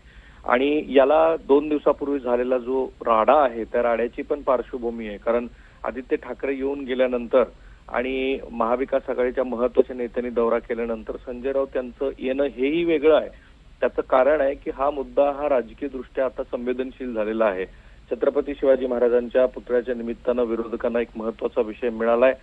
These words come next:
आणि त्या महत्त्वाच्या विषयाला अधिकात अधिक लोकांपर्यंत घेऊन जाण्याच्या दृष्टीनं आपण बघत आहोत की एकापाठोपाठ एक विरोधी पक्षनेते इथे आलेले आहेत आणि त्याचंच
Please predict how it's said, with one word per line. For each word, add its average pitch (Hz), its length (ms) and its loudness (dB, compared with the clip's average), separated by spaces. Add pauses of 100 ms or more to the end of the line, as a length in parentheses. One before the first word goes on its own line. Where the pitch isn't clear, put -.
(380)
आणि 131 160 -4
त्या 151 540 4
महत्त्वाच्या 131 500 4
विषयाला 127 600 4 (420)
अधिकात 117 400 4
अधिक 135 280 4
लोकांपर्यंत 123 500 -2
घेऊन 120 320 -6
जाण्याच्या 120 320 0
दृष्टीनं 117 360 -8
आपण 120 240 -2
बघत 113 300 0
आहोत 123 200 -6
की 139 160 -4
एकापाठोपाठ 143 640 4
एक 147 140 0 (400)
विरोधी 127 260 2
पक्षनेते 135 520 -4
इथे 123 280 -6
आलेले 117 320 0
आहेत 123 240 0 (340)
आणि 143 160 2
त्याचंच 139 560 6